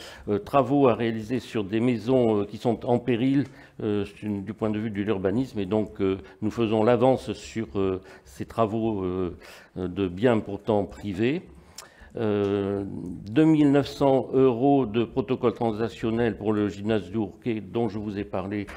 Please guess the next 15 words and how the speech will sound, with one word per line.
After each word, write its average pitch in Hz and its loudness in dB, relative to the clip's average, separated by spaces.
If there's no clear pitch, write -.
dans 110 2
une 98 -8
délibération 92 -4
antérieure. 117 -4
Et 120 0
puis 120 -2
enfin, 127 2
euh, 113 2
cinq 139 0
mille, 139 2
euh, 110 2
trois 117 0
cent 131 2
vingt-huit 127 -2
euros, 135 6